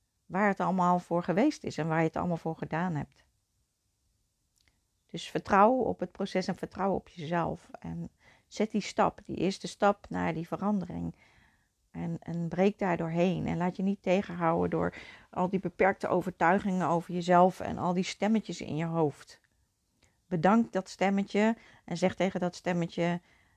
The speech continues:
"Dankjewel voor je, voor je input. Ik weet dat je me veilig wil houden, maar ik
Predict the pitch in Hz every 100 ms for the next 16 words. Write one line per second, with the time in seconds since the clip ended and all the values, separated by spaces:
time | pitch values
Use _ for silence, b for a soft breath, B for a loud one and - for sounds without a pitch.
0 | b - 214 196 170 165 190 220 208 170
1 | 175 180 170 165 165 - 202 202 175 208
2 | - 190 - - _ _ _ _ _ _
3 | _ _ _ 170 156 196 233 - 190 170
4 | 170 170 180 180 - 170 165 170 160 170
5 | 160 160 156 _ b b b b b _
6 | _ _ _ _ 185 - - _